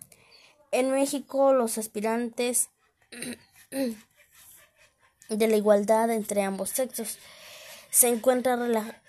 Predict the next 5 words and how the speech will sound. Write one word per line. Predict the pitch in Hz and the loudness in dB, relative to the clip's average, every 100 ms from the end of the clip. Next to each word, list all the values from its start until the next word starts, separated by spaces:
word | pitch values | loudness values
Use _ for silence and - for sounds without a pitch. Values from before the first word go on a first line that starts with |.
| - _ | -20 _
reflejada | 220 220 220 214 220 214 220 226 233 | -16 -4 -2 -2 -4 -4 -2 0 0
en | 220 | 0
la | 202 | 0
legislación | 202 - 202 - 208 185 - 214 208 208 _ _ _ | -2 -6 -8 -6 -4 -2 -2 -2 -4 -6 _ _ _
vigente | 208 - 294 285 240 | -12 -6 -4 -4 -10